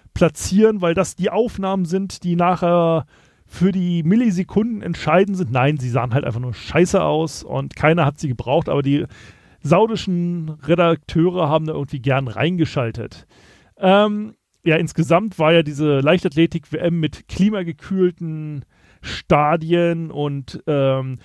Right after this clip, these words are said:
Fußgängerpassagen, die auch einfach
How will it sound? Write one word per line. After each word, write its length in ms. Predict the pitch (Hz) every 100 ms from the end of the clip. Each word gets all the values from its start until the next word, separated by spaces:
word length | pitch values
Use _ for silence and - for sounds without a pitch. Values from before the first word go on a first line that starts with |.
| _
Fußgängerpassagen, 1600 | - 339 - - 160 151 156 147 _ _ - 139 147 151 170 175
die 160 | 151 175
auch 400 | 196 247 - -
einfach 460 | 170 185 185 -